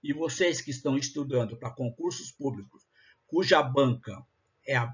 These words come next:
banca S H Dias, Cliquem na playlist Banca S H Dias e continuem assistindo às videoaulas do canal. O link está na descrição desta videoaula. Agradecimento especial pra nossa amiga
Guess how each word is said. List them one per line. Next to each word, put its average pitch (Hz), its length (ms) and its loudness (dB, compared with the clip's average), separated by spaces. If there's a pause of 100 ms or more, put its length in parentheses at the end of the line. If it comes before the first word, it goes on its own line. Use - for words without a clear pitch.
banca 135 480 4
S 151 380 0
H 123 260 -4
Dias, 143 640 -2 (920)
Cliquem 185 440 2
na 170 120 4
playlist 160 680 0
Banca 156 680 -2
S 147 320 0
H 123 240 0
Dias 196 560 -2
e 156 80 -12
continuem 160 760 -4
assistindo 165 640 -6
às 143 140 -4
videoaulas 147 640 2
do 151 120 -2
canal. 165 500 2 (520)
O 143 120 0
link 170 380 0
está 151 300 -2
na 143 120 2
descrição 139 800 -4 (640)
desta 143 380 0
videoaula. 143 760 0 (800)
Agradecimento 156 880 -2
especial 156 880 2
pra 143 160 -2
nossa 139 320 -2
amiga 151 560 -4